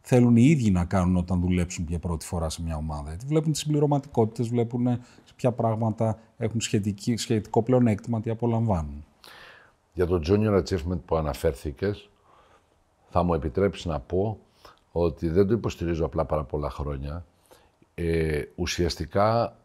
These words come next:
Speaker 2: δύο άνθρωποι το ιδρύσαμε, ο αείμνηστος Οδυσσέας, ο Κυριακόπουλος, και μοιραστήκαμε και το κόστος της μετάφρασης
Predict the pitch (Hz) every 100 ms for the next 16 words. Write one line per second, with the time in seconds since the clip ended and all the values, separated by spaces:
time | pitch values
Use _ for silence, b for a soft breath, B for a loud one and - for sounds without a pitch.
0 | _ _ _ _ _ _ - 87 107 104
1 | 107 85 71 76 69 - 80 69 78 71
2 | 67 71 101 113 - _ b b b b
3 | b b _ 85 87 85 92 92 82 78
4 | - 76 71 82 80 71 73 69 64 76
5 | - 87 110 - _ _ b b b b
6 | b b _ _ - 98 98 92 - 98
7 | 95 87 - 120 113 131 131 90 - -
8 | - 87 - 104 113 - - _ - 82
9 | 82 80 - 92 - 85 78 - 113